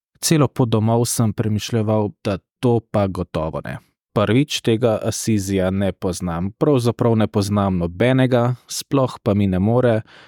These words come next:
enega izleta plačevati profesorica. Trdno odločen, da ji bom pač rekel, da ne grem,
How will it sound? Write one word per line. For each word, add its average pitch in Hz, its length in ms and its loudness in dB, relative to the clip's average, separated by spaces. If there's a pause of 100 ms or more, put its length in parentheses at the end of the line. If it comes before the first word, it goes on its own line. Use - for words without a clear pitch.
(280)
enega 98 320 2
izleta 104 560 0
plačevati 95 720 -2
profesorica. 92 880 -4 (920)
Trdno 135 420 2
odločen, 117 720 2
da 107 120 2
ji 101 100 2
bom 101 240 0
pač - 340 -4
rekel, 110 420 0
da 90 200 -4
ne 80 180 -8
grem, 123 380 0